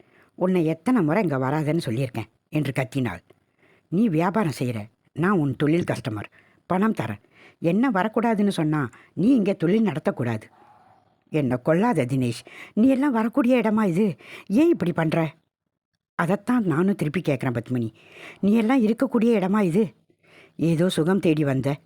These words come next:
கிடைச்சிச்சு, போயிட வேண்டியது தானே. இங்க எத்தனையோ ஆயிரம் பெண்கள் தொழில் செய்யும்போது என்னை மட்டும் வெளியே வந்துடுன்றியே, இதுக்கு என்ன அர்த்தம்?"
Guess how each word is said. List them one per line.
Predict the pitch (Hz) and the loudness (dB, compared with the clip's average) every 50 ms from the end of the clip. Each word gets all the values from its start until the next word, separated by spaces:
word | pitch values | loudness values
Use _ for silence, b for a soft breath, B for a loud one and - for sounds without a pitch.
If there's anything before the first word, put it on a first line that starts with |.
| _ | _
கிடைச்சிச்சு, | - 175 165 165 - 165 135 - 120 117 _ _ _ - | -4 -2 -2 -2 -2 -4 -6 -6 -8 -8 _ _ _ -2
போயிட | - - 302 311 320 | 2 2 4 4 4
வேண்டியது | 294 262 220 190 190 175 | 2 2 0 0 -2 -2
தானே. | 156 - 175 170 165 170 165 B B B B B B B B | 0 0 0 2 0 0 -2 B B B B B B B B
இங்க | B 190 180 196 | B 0 2 2
எத்தனையோ | 180 160 160 156 - 214 214 226 240 | 2 2 0 0 0 2 2 2 4
ஆயிரம் | 277 262 214 180 180 170 156 - | 2 2 2 2 2 0 0 0
பெண்கள் | 175 160 170 175 175 143 | 0 0 2 2 2 2
தொழில் | - 160 170 185 175 156 | 2 0 2 2 2 2
செய்யும்போது | 180 156 156 147 143 151 156 143 135 B B B B B B B | 2 2 2 2 2 0 0 0 -2 B B B B B B B
என்னை | - 180 202 226 262 294 | 0 2 2 4 4 4
மட்டும் | 285 285 - 320 294 | 2 2 2 2 2
வெளியே | 233 185 196 226 247 | 2 2 2 2 2
வந்துடுன்றியே, | 208 202 175 180 175 185 175 160 151 156 151 156 151 147 _ _ | 2 2 0 2 2 2 0 2 0 0 0 0 -2 -2 _ _
இதுக்கு | - - 180 185 196 - 196 | -6 -2 0 0 0 2 2
என்ன | 175 190 247 | 2 2 2
அர்த்தம்?" | 240 190 - - 208 185 | 0 0 -2 -4 -4 -4